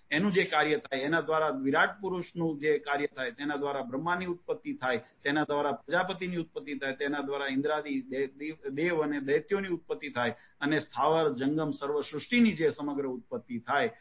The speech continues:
એ બધી બ્રહ્મા થકી થાય છે. તો એ રીતે શાસ્ત્રોની અંદર આ વાત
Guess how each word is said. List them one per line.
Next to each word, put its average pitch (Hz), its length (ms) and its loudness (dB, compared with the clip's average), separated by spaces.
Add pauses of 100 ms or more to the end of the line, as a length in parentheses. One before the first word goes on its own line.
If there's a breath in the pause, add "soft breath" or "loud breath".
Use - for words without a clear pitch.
(140 loud breath)
એ 139 60 -6
બધી 127 240 -4
બ્રહ્મા 123 340 2
થકી 120 260 -10
થાય 135 260 -2
છે. 131 160 2 (280 loud breath)
તો - 200 -6
એ 208 220 8
રીતે 175 300 2
શાસ્ત્રોની 135 560 0
અંદર 131 400 2 (260 loud breath)
આ 127 100 0
વાત 127 200 0